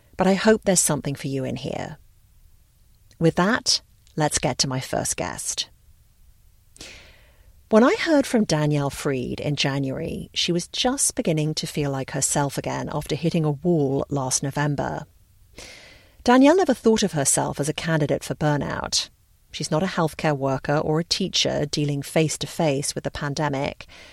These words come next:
She loved her job as director of operations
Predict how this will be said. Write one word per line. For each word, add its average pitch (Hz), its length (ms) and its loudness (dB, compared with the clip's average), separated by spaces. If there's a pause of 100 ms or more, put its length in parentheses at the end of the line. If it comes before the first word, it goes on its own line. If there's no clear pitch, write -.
(680)
She 247 200 8
loved 254 260 8
her 294 140 4
job 135 460 2
as 143 140 -2
director 160 440 2
of 143 80 2
operations 151 840 0